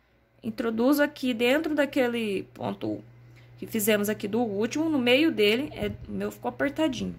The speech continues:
mas é normal. E faço aqui um ponto baixíssimo, tá? Só pra dar uma segurança a mais. E que eu faço? Eu corto e puxo aqui, ó.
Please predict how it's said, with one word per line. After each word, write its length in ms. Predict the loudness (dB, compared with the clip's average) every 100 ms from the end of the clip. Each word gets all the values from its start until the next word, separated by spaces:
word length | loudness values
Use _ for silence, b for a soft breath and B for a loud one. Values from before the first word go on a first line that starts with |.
| -10
mas 180 | -8 -2
é 60 |
normal. 460 | 0 2 2 0 -2 b b b b -6
E 120 | 0
faço 340 | 4 4 4
aqui 220 | -2 -2 -2
um 100 | 0
ponto 300 | 0 -2 0
baixíssimo, 760 | 2 2 0 -2 -2 -4 -6
tá? 300 | -2 0 0 -4 _ _ _ _ _ _ _
Só 220 | -2 0
pra 180 | 2 2
dar 240 | 6 6 6
uma 220 | 0 -2
segurança 600 | -2 -2 -2 -2 0 -2
a 40 |
mais. 420 | 0 -2 -6 -14 b b b -16
E 80 |
que 120 | 2 4
eu 100 | 4
faço? 460 | 4 2 -2 -12 -6
Eu 160 | -6
corto 640 | 0 4 4 4 0 -4 -4 -8 -20 -20 -20 -20 -20 -20 -20 -20 -20 -20 -20 -2 0 0 -6 -16 -20 -20 -20 -20 -10
e 120 | -10
puxo 520 | -10 -8 -8 -8 -10
aqui, 260 | -10 -10
ó. 60 | -12